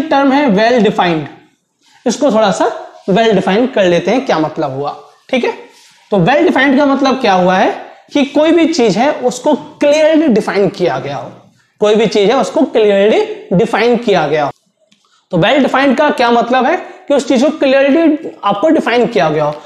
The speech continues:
मतलब आपको समझ में आना चाहिए। well defined मतलब क्या हुआ कि आपको समझ में आना चाहिए कि किस चीज के बारे में बात हो रही है। well defined का क्या मतलब है कि हमें यहाँ actually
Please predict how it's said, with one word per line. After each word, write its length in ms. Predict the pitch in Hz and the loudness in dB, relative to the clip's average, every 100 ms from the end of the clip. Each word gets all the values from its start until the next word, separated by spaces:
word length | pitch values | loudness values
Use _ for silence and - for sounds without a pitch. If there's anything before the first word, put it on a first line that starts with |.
| - | -4
मतलब 260 | 269 285 359 | 0 2 0
आपको 440 | 240 254 269 339 339 | 0 -2 0 -2 -2
समझ 420 | - 254 294 262 | -2 0 2 2
में 160 | 330 330 | 2 2
आना 240 | 202 180 | 0 -2
चाहिए। 240 | 165 180 | -2 -2
well 180 | 185 269 | 0 0
defined 220 | 254 277 262 | 0 0 2
मतलब 220 | 277 262 | 0 0
क्या 100 | 277 | 0
हुआ 200 | 262 320 - - - | 2 0 -2 -10 -8
कि 100 | - | -2
आपको 400 | 311 247 247 349 | 2 0 0 -2
समझ 400 | 359 - 247 277 285 | -2 0 0 2 4
में 180 | 339 359 | 2 0
आना 380 | - 202 190 | -2 0 0
चाहिए 460 | 180 214 180 196 302 - - - | -2 0 0 2 0 -4 -10 -6
कि 60 | |
किस 320 | 247 370 370 370 | -2 0 0 -2
चीज 180 | 247 - | -2 0
के 140 | 247 | 0
बारे 300 | 196 175 180 | 0 2 0
में 220 | 240 302 | 2 2
बात 320 | 165 170 185 - | 2 0 -2 -4
हो 100 | 165 | -6
रही 220 | 151 139 | -6 -6
है। 60 | 143 | -6
well 320 | 156 226 294 277 | -2 0 2 0
defined 360 | 240 254 226 | 0 0 0
का 160 | 262 254 | 0 0
क्या 240 | - 190 | 0 -2
मतलब 360 | 165 156 160 147 | 0 -2 -4 -4
है 120 | 208 - - - - | -4 -6 -16 -20 -4
कि 60 | 294 | 0
हमें 240 | 269 302 | 2 2
यहाँ 300 | 302 302 285 | 2 0 -2
actually 280 | - 302 | -2 0